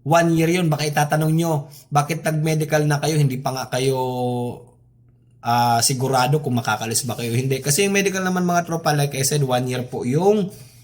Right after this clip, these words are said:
ah, validity nun. Wala namang problema yon. So, ayun, ah, after nung medical,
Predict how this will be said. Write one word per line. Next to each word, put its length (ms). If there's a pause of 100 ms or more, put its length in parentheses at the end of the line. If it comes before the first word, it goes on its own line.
(120)
ah, 160
validity 480
nun. 240
Wala 240
namang 240
problema 400
yon. 240 (480)
So, 240
ayun, 400 (640)
ah, 400
after 320
nung 160
medical, 880